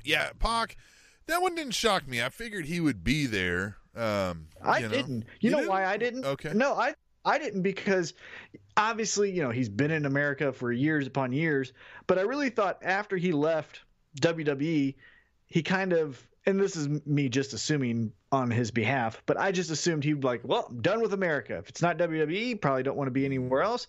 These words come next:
Speaker 2: Going back to where I feel comfortable, going back to, you know, uh, Europe, where
Speaker 1: Well, I
Speaker 2: those,
Speaker 1: mean
Speaker 2: you know, crowds love me." If you remember,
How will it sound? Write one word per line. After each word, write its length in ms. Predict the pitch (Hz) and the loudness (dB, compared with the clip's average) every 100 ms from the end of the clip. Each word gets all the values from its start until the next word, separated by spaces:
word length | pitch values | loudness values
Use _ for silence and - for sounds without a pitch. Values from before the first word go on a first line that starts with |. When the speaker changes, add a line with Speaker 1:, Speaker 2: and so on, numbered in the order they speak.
| - - _ | -16 -20 _
Speaker 2:
Going 240 | 160 156 | 2 2
back 240 | 143 151 147 | 0 -2 -2
to 80 | 127 | 0
where 160 | 123 | 2
I 140 | 139 208 | 2 0
feel 240 | 208 220 | 0 -2
comfortable, 520 | 208 208 202 208 214 - - - | 0 -4 0 0 0 -4 -18 -2
going 220 | 135 120 | 0 2
back 220 | 127 123 | 0 0
to, 140 | - 131 | 0 0
you 140 | 127 | 0
know, 240 | 120 107 104 - - - | 0 -2 -4 -12 -6 0
uh, 320 | 113 104 76 - | 2 2 -2 -6
Europe, 400 | - 151 214 208 - | 0 2 2 -2 -8
where 300 | - 139 131 | -2 0 0
Speaker 1:
Well, 60 | 123 | 0
I 40 | |
Speaker 2:
those, 320 | 135 151 151 143 | 2 2 0 -2
Speaker 1:
mean 220 | 143 139 | -6 -4
Speaker 2:
you 60 | 131 | -4
know, 100 | 117 - | -4 0
crowds 320 | 170 160 131 | 2 2 0
love 320 | 120 156 196 | 0 0 0
me." 200 | 208 240 - - | -4 -6 -8 -4
If 160 | - 156 | 0 0
you 80 | 165 | 2
remember, 500 | 156 170 277 233 | 2 2 0 0